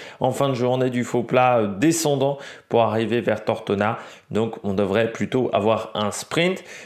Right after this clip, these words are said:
euh, surtout qu'ensuite on n'est pas assuré d'avoir des sprints, hein. C'est vraiment une étape où là on est sûr d'arriver au sprint. Après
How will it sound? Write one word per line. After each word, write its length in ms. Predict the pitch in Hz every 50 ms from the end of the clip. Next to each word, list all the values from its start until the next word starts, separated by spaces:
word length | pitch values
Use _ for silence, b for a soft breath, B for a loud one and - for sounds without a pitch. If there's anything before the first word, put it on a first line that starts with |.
| B B B -
euh, 640 | 107 110 110 113 110 110 110 107 107 107 107 107 107
surtout 380 | 104 - - 135 131 - 160 156
qu'ensuite 560 | - 139 123 113 - - 165 196 190 - -
on 140 | 120 120 120
n'est 120 | 113 113
pas 220 | 117 113 - 156
assuré 500 | 147 135 127 - - 170 165 143 139 110
d'avoir 300 | 104 107 110 110 107 104
des 100 | 101 107
sprints, 360 | 104 - - - 95 85 78 101
hein. 100 | 104 98
C'est 140 | - -
vraiment 300 | 98 98 107 117 127 123
une 100 | 113 104
étape 320 | 104 101 - 131 131 - -
où 60 | 110
là 80 | 117 123
on 140 | 117 101
est 40 | 92 87
sûr 440 | - - - 190 208 175 117 92 B B B B B _
d'arriver 280 | - 104 104 107 101 101
au 80 | 98
sprint. 380 | 92 - - - 160 160 160 - -
Après 400 | - 117 104 - - 143 151 151